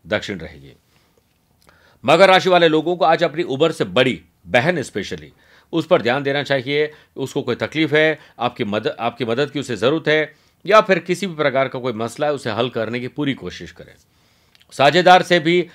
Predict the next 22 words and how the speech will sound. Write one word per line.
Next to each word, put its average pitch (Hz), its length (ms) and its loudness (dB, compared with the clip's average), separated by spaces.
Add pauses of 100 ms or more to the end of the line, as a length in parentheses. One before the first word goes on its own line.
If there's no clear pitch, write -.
(200)
आज 151 220 4
आपको 135 200 0
लाभ 135 220 2
मिलेगा। 151 320 2
आज 147 140 -4
अच्छी 147 460 -2
मीटिंग 131 360 -4
का, 131 120 0
की 131 180 -4
जा 113 140 0
सकती 92 300 -12
है 82 140 -16 (280)
जिससे 135 180 -2
भविष्य 139 400 0
की 143 100 -2
रूपरेखा 135 400 -2
तैयार 156 280 4
हो 92 100 -4
सकती 80 280 -18
है। 82 60 -16
साथ 147 200 2
ही 156 240 -4